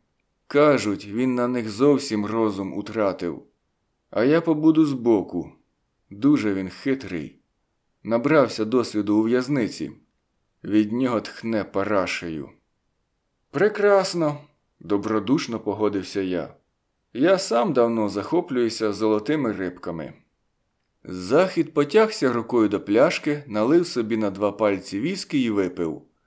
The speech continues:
Тоді устав, звів комір і спробував випнути свою щелепу без підборіддя якомога далі вперед. "Тільки не помилися, хлопче.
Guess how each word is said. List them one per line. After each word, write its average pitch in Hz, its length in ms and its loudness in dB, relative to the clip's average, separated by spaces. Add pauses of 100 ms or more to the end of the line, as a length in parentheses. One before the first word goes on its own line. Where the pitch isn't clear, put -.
(400)
Тоді 180 320 2
устав, 160 680 2 (180)
звів 113 540 0
комір 170 540 0
і 135 100 -2
спробував 151 600 2
випнути 143 440 0
свою 127 320 -4
щелепу 117 600 -2
без 104 240 -2
підборіддя 110 880 -2
якомога 156 520 -2
далі 117 300 2
вперед. 98 600 -2 (840)
"Тільки 113 520 0
не 113 120 2
помилися, 123 680 2
хлопче. 104 680 -2